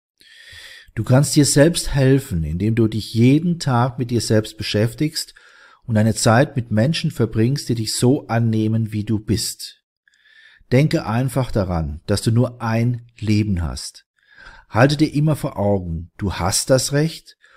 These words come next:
und du verdienst das Recht, die Person zu lieben, die du in diesem Leben bist.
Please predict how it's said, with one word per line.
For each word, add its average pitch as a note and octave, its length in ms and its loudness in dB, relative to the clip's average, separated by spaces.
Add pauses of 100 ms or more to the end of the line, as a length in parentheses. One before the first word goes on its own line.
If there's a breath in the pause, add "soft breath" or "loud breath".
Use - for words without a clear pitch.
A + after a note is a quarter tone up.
(140 soft breath)
und B2+ 160 0
du D#3+ 40 8
verdienst E3+ 560 2
das B2 220 2
Recht, A2 340 -2
die D#3+ 140 2
Person C#3 500 0
zu B2 140 -4
lieben, D3 560 0 (340 loud breath)
die A2 140 -2
du B2+ 300 4
in C3 220 -6
diesem A2+ 320 -4
Leben G#2 320 0
bist. - 440 -6